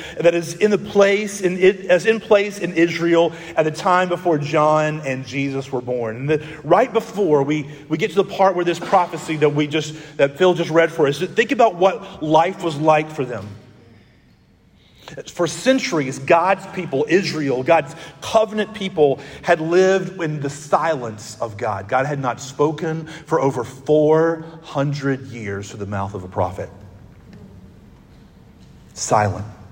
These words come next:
And you think sometimes you pray and God is silent. Four hundred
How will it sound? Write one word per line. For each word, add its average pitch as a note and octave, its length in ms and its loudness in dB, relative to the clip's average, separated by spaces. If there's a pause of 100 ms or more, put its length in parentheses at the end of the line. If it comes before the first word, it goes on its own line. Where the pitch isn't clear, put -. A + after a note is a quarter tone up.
(340)
And A#2 120 -4
you D3 80 2
think D3 180 2
sometimes B2 500 -2
you C3+ 120 -2
pray A2 320 0
and F#2 100 -10
God G2+ 200 -2
is F#2+ 60 -12
silent. F#2 440 -6
Four D3+ 760 -2 (320)
hundred C#3 720 -2